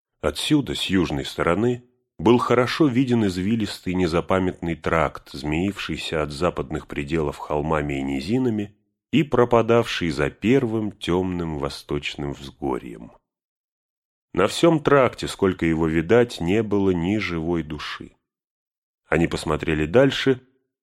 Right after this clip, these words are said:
и увидели сумрачно-бурые отроги мглистых гор.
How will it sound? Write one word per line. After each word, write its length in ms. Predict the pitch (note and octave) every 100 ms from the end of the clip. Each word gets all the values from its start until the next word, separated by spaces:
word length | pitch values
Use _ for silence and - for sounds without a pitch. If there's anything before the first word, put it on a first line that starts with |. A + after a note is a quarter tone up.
| -
и 100 | A2
увидели 640 | G#2+ G#2 D3+ D3 C#3+ B2+
сумрачно-бурые 1300 | - - C#3+ C3+ B2 - G2 F#2 F2 A#2+ B2 A#2+ G#2
отроги 460 | G2 - G#2 A2 G#2
мглистых 720 | G2+ F2+ F#2+ G2+ - - F#2
гор. 460 | F2+ F2+ C#2 -